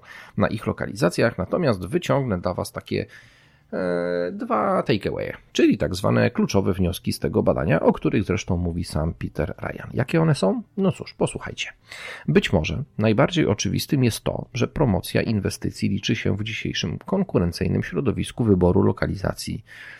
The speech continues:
na centra typu Call Contact Center.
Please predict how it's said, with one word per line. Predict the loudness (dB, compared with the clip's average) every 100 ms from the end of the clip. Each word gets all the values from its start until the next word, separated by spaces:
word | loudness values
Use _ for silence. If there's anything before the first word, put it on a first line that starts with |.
| 0
na | 2 4 2 -4 -2
centra | 0 2 0 -2
typu | -2 -4 -4 -6 -2
Call | 0 0
Contact | -2 -4 -2 -6 -4
Center. | 0 0 0